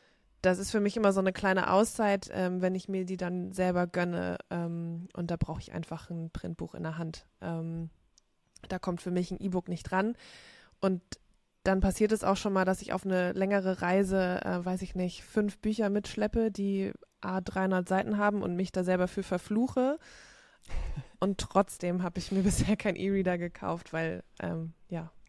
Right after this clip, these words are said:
ich einfach das Buch gerne in den Han-, Händen haben möchte. Und da geht's um das Anfassen, um den Geruch und ja, ich verfalle ins Schwärmen. Also Printbuch an Stelle eins, <laughs> ähm, und Hörbuch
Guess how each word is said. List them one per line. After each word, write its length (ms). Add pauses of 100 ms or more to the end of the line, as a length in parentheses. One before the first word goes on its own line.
ich 220
einfach 420
das 200
Buch 280
gerne 240
in 60
den 160
Han-, 140 (100)
Händen 320
haben 240
möchte. 400
Und 260 (720)
da 80
geht's 240
um 320 (160)
das 240
Anfassen, 540
um 140
den 140
Geruch 420
und 400 (460)
ja, 200 (140)
ich 160
verfalle 340
ins 160
Schwärmen. 340 (400)
Also 320
Printbuch 420
an 140
Stelle 500
eins, 420 (300)
<laughs> 300
ähm, 600
und 280
Hörbuch 460